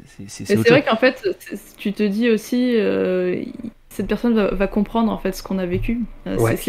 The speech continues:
Speaker 2: c'est, c'est un peu la
Speaker 1: Hmm.
Speaker 2: différence aussi, dans le sens où, euh, t'as beau expliquer et, et en fait, tu te dis, « Ouais, mais est-ce que la, la personne, euh, euh, comprend vraiment, euh,
Speaker 3: Mm.
Speaker 2: les, ces émotions que j'ai ressenties ? » Et je me tourne, euh, sur le côté et je vois, euh,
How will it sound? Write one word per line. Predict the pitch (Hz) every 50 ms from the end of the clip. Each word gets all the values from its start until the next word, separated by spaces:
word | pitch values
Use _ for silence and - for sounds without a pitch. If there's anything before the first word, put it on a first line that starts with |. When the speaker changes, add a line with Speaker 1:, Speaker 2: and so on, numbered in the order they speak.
| 202 196 -
Speaker 2:
c'est, | - -
c'est | 202 190
un | 185
peu | - - 214
la | 214 214
Speaker 1:
Hmm. | 202
Speaker 2:
différence | 196 - - 214 202 - 208 - - - - -
aussi, | - 247 240 - - - - - - - - -
dans | 226 190
le | 190 185
sens | - - 208 208 202 - -
où, | 196 190 190
euh, | 185 185 180 185 185 180 180 180 180 180 - - - - - - - - - - _ _ - -
t'as | - 214
beau | 196 185 214 226
expliquer | 226 220 220 - 220 202 - 262
et, | 269 262 240 214 196 190 190 180 175 - 185 185 185 190 185 180 175 180
et | 175
en | 175 185
fait, | - 233 233 -
tu | - - 196
te | -
dis, « | 190 196 214 214
Ouais, | 214 214
mais | 202 202
est-ce | 190 -
que | - 240
la, | 220 196 -
la | 185 - -
personne, | - 185 - - 226 226 208 214 196
euh, | 185 180 180 180 175 - - - - - _ _ - - -
euh, | 190 190 185 180 180 180 180 180 180 180
comprend | 175 - 220 214 - - 233 226 220
vraiment, | 196 190 214 214 214 233 240 247 240 233 220
euh, | 202 196 190 190 185 190 190 190 190 190 190 190 196 190 185
Speaker 3:
Mm. | 185 185
Speaker 2:
les, | 190 190 185 180 175 - -
ces | - - - - 202 190 185
émotions | 208 190 202 202 - - 233
que | 214
j'ai | 190 208 202
ressenties ? » | 196 202 - - 196 190 - - 247 262 240
Et | 196 185 185 180
je | 175 - 190
me | 175
tourne, | - - 220 - 220 196
euh, | 190 190 185 185
sur | - - 185
le | 180
côté | - 196 196 - 247 240 214 180
et | 170 170
je | 170 180
vois, | 175 185 196
euh, | 208 196 180 170